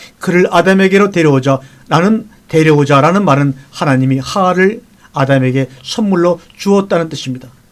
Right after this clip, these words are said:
당신이 직접 빚은 아담이 혼자 있는 게 안쓰러워 짝을 데려다 준 것입니다. 즉, 하나님이 주신 선물이 바로 아내이고 남편이라는 것입니다. 남편과 아내는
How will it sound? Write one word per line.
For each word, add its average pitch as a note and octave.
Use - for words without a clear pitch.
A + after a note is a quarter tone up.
당신이 C#3+
직접 -
빚은 G3
아담이 C#3
혼자 A#3
있는 F#3+
게 F#3
안쓰러워 C#3
짝을 B2+
데려다 D#3
준 D3+
것입니다. C3
즉, D3+
하나님이 G3+
주신 E3+
선물이 D3
바로 C3+
아내이고 D3
남편이라는 D#3
것입니다. B2
남편과 C#3+
아내는 D#3